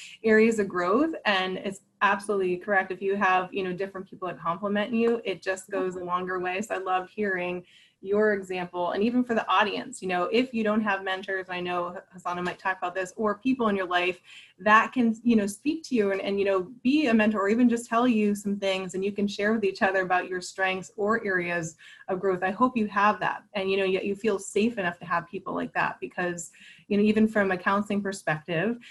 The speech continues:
which I come from in education, you know, we really do need each other and we have those blind spots, but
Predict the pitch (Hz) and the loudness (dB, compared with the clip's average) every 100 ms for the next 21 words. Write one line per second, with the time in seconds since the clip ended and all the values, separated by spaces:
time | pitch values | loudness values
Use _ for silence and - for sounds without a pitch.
0 | - - 190 180 180 196 196 185 175 175 | -16 -8 0 0 2 -2 -2 -2 0 0
1 | 170 175 170 269 285 220 175 165 196 185 | -2 -4 -4 -2 0 0 -4 -4 -2 -2
2 | 180 202 190 202 202 180 190 196 214 247 | 0 0 2 2 0 -2 -2 0 2 2
3 | 240 254 262 262 - 190 185 170 233 262 | 2 0 0 -2 -2 -4 -6 -6 -2 0
4 | 208 180 170 175 175 - 175 - - 190 | 0 -2 -2 -4 -4 -2 -2 -2 -8 -10